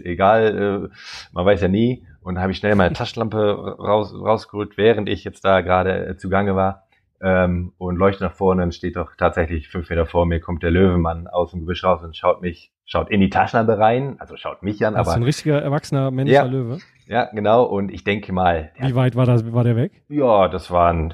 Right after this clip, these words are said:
Speaker 1: ich, ja, in meiner Erinnerung maximal fünf bis sieben Meter, weil ich stand ja nicht
Speaker 2: Holy
Speaker 1: weit
Speaker 2: shit.
Speaker 1: von den Büschen weg. Ähm,
Speaker 2: <laughs>
Speaker 1: und der schaut mich dann an, beziehungsweise der schaut die Taschenlampe an, weil er auch reagiert auf dieses Licht.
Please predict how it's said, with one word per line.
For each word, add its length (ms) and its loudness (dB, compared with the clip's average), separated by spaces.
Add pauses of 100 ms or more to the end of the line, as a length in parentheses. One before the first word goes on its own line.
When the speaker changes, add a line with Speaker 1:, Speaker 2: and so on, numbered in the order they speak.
Speaker 1:
ich, 280 -14
ja, 280 -14
in 80 -18
meiner 160 -10
Erinnerung 580 0
maximal 1000 0 (420)
fünf 480 -2
bis 180 -4
sieben 240 -2
Meter, 560 0
weil 140 -2
ich 60 -8
stand 200 -2
ja 80 2
nicht 180 -2
Speaker 2:
Holy 120 4
Speaker 1:
weit 100 4
Speaker 2:
shit. 160 0
Speaker 1:
von 100 2
den 140 -2
Büschen 300 -6
weg. 300 -2 (500)
Ähm, 560 -2 (240)
Speaker 2:
<laughs> 240 -10
Speaker 1:
und 380 2
der 100 2
schaut 320 2
mich 400 -4
dann 180 -8
an, 360 0
beziehungsweise 240 0
der 60 0
schaut 200 2
die 20 -6
Taschenlampe 400 0
an, 160 2
weil 120 0
er 120 -2
auch 80 -2
reagiert 460 0
auf 80 -6
dieses 200 -10
Licht. 380 -6